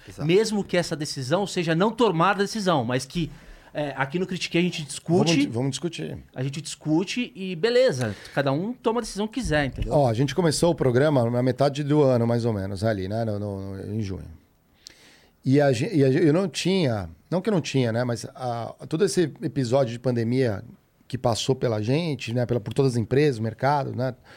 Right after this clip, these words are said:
Speaker 3: os países todos, eu percebi como o meu papel de gestor podia fazer a diferença.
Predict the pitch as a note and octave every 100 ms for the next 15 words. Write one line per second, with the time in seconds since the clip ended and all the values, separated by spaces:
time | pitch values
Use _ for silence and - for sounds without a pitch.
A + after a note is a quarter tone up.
0 | _ - - B2 C#3+ E3+ C3+ C3+ D#3 F3
1 | B2+ - - - - - - - _ _
2 | _ _ - E3 E3+ A#3+ - G3+ C#3 E3+
3 | G3+ - F#3 A#3+ D4+ C#4 B3 G#3 G#3+ F#3
4 | E3 E3 D3 B2+ B2 B2 G#2 - A2 A2
5 | D3+ D#3+ _ _ _ _ _ _ _ _
6 | _ _ _ _ _ _ _ _ F3+ C#3
7 | G#3 A#3 G#3 F#3 G3 C#3+ F#3+ C#3 A2+ G#2
8 | - G2